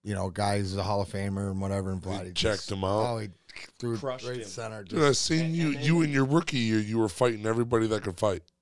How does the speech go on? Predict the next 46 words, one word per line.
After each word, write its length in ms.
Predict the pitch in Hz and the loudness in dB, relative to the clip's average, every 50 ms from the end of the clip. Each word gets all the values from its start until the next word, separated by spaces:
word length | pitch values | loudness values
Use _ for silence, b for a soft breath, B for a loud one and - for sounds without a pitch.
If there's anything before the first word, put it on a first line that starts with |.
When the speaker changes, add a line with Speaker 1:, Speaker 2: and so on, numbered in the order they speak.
| _ _ - | _ _ 2
Speaker 1:
Yeah, 220 | - 165 185 156 135 | 4 4 4 4 2
that, 220 | 135 135 123 107 - | 0 -2 -4 -4 -2
that 180 | 127 127 131 | -2 -2 0
was, 260 | 120 127 127 110 98 | 0 -2 -2 -2 -4
that, 260 | - 160 160 139 143 - | -6 -4 -4 -4 -4 -4
Speaker 3:
<laughs> 180 | 220 196 214 - | -4 -6 -4 -2
Speaker 1:
that, 240 | 226 170 - - | -2 -2 -2 -2
that 180 | 156 170 180 190 | -2 0 2 2
was 180 | 196 202 170 156 | 2 2 2 0
the 80 | 180 | -4
key. 220 | 160 - - 208 196 | -4 -2 -2 -2 0
I 120 | 156 156 | 0 2
was 180 | 160 165 151 - | 2 0 0 0
told 300 | - - 180 180 180 156 | 0 0 0 0 0 0
the 80 | 147 143 | -2 -4
secret, 560 | - - - 175 160 - 175 190 190 - - | -2 -2 -2 -2 0 2 2 2 2 2 0
right? 260 | 147 156 175 185 170 | 0 0 0 0 0
There's 220 | - 151 139 127 123 | 0 0 0 0 0
a, 100 | 131 127 113 110 B B B B B B | -2 -2 -4 -8 B B B B B B
there's 120 | - 120 | -2 0
always 280 | 156 165 180 180 160 143 | 0 0 0 -2 -4 -6
a 40 | 131 | -8
secret. 360 | - - 190 185 156 131 110 | -10 -6 -6 -6 -6 -8 -10
The 60 | 107 | -8
secret 420 | 104 - - 147 143 139 143 135 113 | -6 -2 -2 -2 0 0 -2 -2 0
that 120 | 127 123 | 0 2
I 120 | 123 123 127 | 2 2 2
was 140 | 139 135 | 0 -2
told 280 | - - 123 117 117 113 | -4 -2 -2 -2 -2 -4
when 100 | 117 110 | -8 -10
I 100 | 104 107 | -10 -8
was 240 | 113 113 95 - - | -8 -8 -8 -6 -4
Speaker 2:
Go 60 | - | -2
get 80 | 113 101 | 0 2
the 40 | 98 110 | 2 2
Speaker 1:
sixteen. 180 | 101 - 107 95 | 2 2 2 4
Speaker 2:
big 240 | 107 107 101 101 | 4 4 4 6
dogs? 320 | 101 117 113 117 120 127 139 | 8 8 10 10 10 8 6
Speaker 1:
No, 120 | 139 135 | 2 -2
when, 140 | 131 131 131 | -2 -2 -2
when 80 | 127 131 | -2 -4
I 100 | 131 135 | -4 -4
was 120 | 143 139 | -4 -6
sixteen 560 | - - 160 156 - - - 139 135 131 135 127 | -6 -6 -6 -6 -6 -8 -6 -6 -4 -4 -2 -2
was 400 | 120 120 117 110 95 - - - - | 0 0 0 -2 -6 -8 -12 -8 -4
it, 200 | 120 120 110 | -4 -4 -4